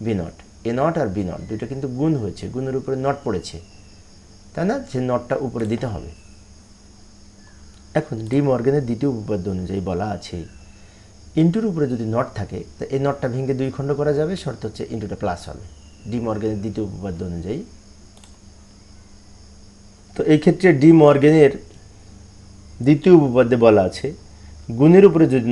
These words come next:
নট থাকে, তো এই নটটা ভেঙে দুই খণ্ড করা যাবে, শর্ত হচ্ছে ইনটুটা প্লাস হবে, দুই খণ্ড করা যাবে, ইনটুটা প্লাস হবে। ফলে কী হলো? ডাবল নট হবে। আগে তো একটা করে নট ছিল,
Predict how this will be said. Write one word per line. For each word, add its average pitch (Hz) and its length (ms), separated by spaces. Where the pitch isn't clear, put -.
নট 110 120
থাকে, 104 220
তো 113 100
এই 117 100
নটটা 120 300
ভেঙে 113 260
দুই 110 140
খণ্ড 107 240
করা 104 200
যাবে, 98 140
শর্ত 110 280
হচ্ছে - 180
ইনটুটা 113 280
প্লাস 98 200
হবে, 80 140
দুই 127 180
খণ্ড 139 140
করা 139 200
যাবে, 139 140
ইনটুটা 143 300
প্লাস 117 200
হবে। 73 160
ফলে 156 160
কী 156 100
হলো? 143 100
ডাবল 123 260
নট 107 160
হবে। 87 120
আগে 113 160
তো 127 100
একটা - 160
করে 113 200
নট 107 100
ছিল, 107 140